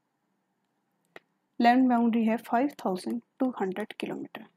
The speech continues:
यानी इंडिया को नॉर्थ और साउथ यानी कोस्टल और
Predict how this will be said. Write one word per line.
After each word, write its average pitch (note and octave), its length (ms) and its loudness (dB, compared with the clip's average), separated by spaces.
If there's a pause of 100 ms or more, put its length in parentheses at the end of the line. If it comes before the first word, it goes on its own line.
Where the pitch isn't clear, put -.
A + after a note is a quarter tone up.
(220)
यानी B3 340 -2
इंडिया B3+ 340 4
को A3+ 320 -4 (1160)
नॉर्थ A3+ 480 0
और C#4+ 100 2
साउथ G#3 320 -2
यानी A#3+ 260 0
कोस्टल C#4+ 560 -2 (2750)
और A#3+ 280 2